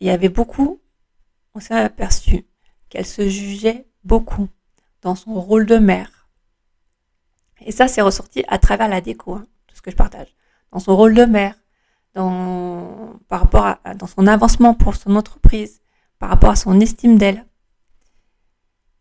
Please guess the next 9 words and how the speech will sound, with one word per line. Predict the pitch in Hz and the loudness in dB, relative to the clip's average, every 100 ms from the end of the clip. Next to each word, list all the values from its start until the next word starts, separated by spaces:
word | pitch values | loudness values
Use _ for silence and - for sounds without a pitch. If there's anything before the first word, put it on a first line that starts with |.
| _ _ _ _ - | _ _ _ _ -10
Et | 208 | -8
du | 208 233 | -8 -8
coup, | - 330 | -2 0
de | 302 214 | 2 4
venir | 214 220 233 | 6 4 4
mettre | 233 240 - | 2 0 -6
ça | - - - | -8 -6 -2
en | 208 | 0
conscience, | - - 202 - 240 302 - | 4 4 4 0 -6 -6 -10